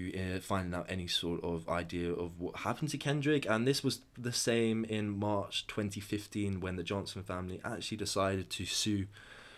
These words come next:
not the s-, just the school, not just the family of the two brothers, but also all investigating authorities, so the police force, some of the par-, some, uh, government officials, and some,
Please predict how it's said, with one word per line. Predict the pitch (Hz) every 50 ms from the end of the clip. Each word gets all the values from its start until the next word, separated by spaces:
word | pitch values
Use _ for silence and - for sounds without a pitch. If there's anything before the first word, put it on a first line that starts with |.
| - - -
not | - 98 139 151
the | 151
s-, | 131 -
just | - - - 147 143 - -
the | 135
school, | - - - - 113 110 113 113 113 110 107 -
not | 110 123 120 117
just | 127 123 - -
the | 113
family | - 117 113 113 110 110
of | 104 104
the | 104
two | - - 113 110
brothers, | 107 92 101 98 95 98 98 98 98 -
but | - 101 95 - -
also | - 113 104 101 - 101 87
all | 82 104 107 104
investigating | 98 98 98 95 92 - - - - 95 92 - 95
authorities, | 87 82 - - 147 147 143 139 135 - 135 123 120 -
so | 98
the | 85 80
police | 87 - - 95 98 95 -
force, | - - 92 90 90 85
some | - - 90
of | 85 76
the | -
par-, | - - 101 95 95 95 -
some, | 92 - 107 98 95 92 95 -
uh, | 95 92 90 90 90
government | 87 90 101 87 95 95 76
officials, | - - - - 147 135 - - 131 123 123 120 117 110 -
and | - 85 85 85 85 85 85
some, | - - 95 90 87